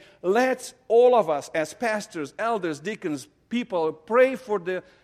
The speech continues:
the gospel to save these Buddhist people, these atheists that live in our city, that they will know Christ and his love."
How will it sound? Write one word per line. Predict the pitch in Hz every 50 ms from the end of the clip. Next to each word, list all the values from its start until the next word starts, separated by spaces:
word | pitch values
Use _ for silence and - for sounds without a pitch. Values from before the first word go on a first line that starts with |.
| _ -
the | 175 185
gospel | 151 202 208 196 196 180 - - 151 135 120 110 - _ _ _ _
to | - 190 185
save | 170 - - 220 226 226 226 175 151
these | 175 180 156 143
Buddhist | 131 185 214 196 196 190 - -
people, | - 202 202 - 147 127 120 117 - _ _ _ _ -
these | 139 156 156 151 -
atheists | 196 202 220 202 180 156 143 -
that | 143 160 143
live | 147 156 185 214 214 220 196
in | 190 190 175
our | 180 165 160 165
city, | - - 175 151 139 127 - - - _ -
that | 151 156 151 151
they | 185 214 233 247
will | 233 214 208 190
know | 180 202 208 190
Christ | - - 202 190 170 143 135 -
and | 151 143 139
his | 135 156 151 123 147
love." | 160 160 143 123 101 95